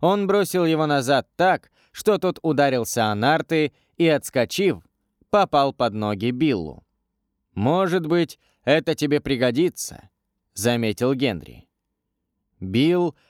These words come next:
вскрикнул от удивления. Это была палка,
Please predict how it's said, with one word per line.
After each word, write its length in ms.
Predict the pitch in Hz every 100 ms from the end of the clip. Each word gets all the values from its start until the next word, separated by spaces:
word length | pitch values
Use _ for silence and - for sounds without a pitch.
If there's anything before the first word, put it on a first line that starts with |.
| _
вскрикнул 600 | - - 139 147 135 135
от 140 | 131 135
удивления. 720 | 127 143 160 107 78 60 _ _ _ _ _ _ _ _ _
Это 300 | 127 135 139
была 280 | 127 127 117
палка, 600 | - 160 156 - 71 -